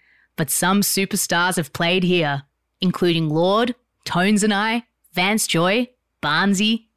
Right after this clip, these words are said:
Gang of Youths, Kasey Chambers, and Slash from Guns N' Roses.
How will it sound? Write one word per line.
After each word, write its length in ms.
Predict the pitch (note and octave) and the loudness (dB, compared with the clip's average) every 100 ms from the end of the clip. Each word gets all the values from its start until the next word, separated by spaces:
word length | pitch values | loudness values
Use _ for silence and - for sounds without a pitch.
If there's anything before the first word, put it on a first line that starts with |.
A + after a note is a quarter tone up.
| _ _ | _ _
Gang 200 | G#3 A3+ | 0 0
of 120 | F3 | 0
Youths, 500 | E3 G#3 A#3+ - - - _ | 0 0 0 -4 -10 -12 _
Kasey 380 | - A3 B3 F3+ | -6 -2 -2 -2
Chambers, 560 | - F#3+ G3+ E3 D3 - _ _ _ | -2 0 0 0 -2 -6 _ _ _
and 440 | B3+ C#4+ G#3+ F#3+ - | -4 0 0 -2 -4
Slash 480 | - - A#3+ A#3+ - | -6 0 0 0 0
from 200 | G#3 F#3 | 0 0
Guns 260 | G#3 G#3+ F#3+ | 2 0 2
N' 120 | E3 | 2
Roses. 640 | F3+ A#3 G#3 D3+ - - | 2 2 0 -4 -6 -8